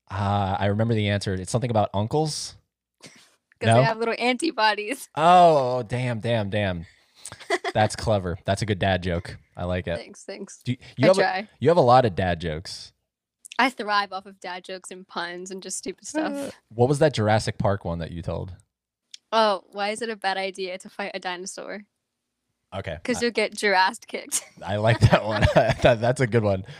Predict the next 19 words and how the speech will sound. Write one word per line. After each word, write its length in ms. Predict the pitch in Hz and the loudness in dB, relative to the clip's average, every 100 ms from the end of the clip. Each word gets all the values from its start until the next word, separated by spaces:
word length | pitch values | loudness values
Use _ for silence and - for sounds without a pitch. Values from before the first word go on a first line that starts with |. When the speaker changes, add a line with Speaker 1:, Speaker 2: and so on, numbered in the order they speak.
| - | -6
Speaker 1:
That 200 | - 107 | 0 2
one's 200 | 107 107 | 2 -2
funny. 300 | - 107 92 - - - - - - - 330 | -2 0 0 -6 -18 -20 -20 -20 -18 -6 -4
That 160 | - - | -2 -4
one, 100 | 95 | -4
you'll, 180 | 95 95 | -4 -4
you'll 120 | 90 | -8
get 200 | 90 104 95 | -6 -8 -6
Jurassic 560 | 92 85 87 90 - | -6 -4 -6 -8 -12
kicked. 520 | - 80 - - - - _ _ _ _ _ _ - | -10 -10 -12 -16 -18 -20 _ _ _ _ _ _ -10
That's 280 | 92 98 - | -8 -8 -12
funny. 400 | - 90 87 87 _ _ _ _ _ - - _ _ _ _ _ _ _ | -10 -10 -10 -12 _ _ _ _ _ -20 -20 _ _ _ _ _ _ _
Good 120 | 117 | -10
old 180 | 127 120 | -8 -8
dad 260 | 87 85 85 | -8 -8 -10
jokes. 520 | 78 78 - - - - - - - - _ - - | -10 -12 -10 -10 -8 -8 -10 -14 -16 -20 _ -20 -8
Speaker 2:
Gotta 200 | 220 196 | -6 -6
love 160 | 185 | -12
'em. 160 | 190 | -16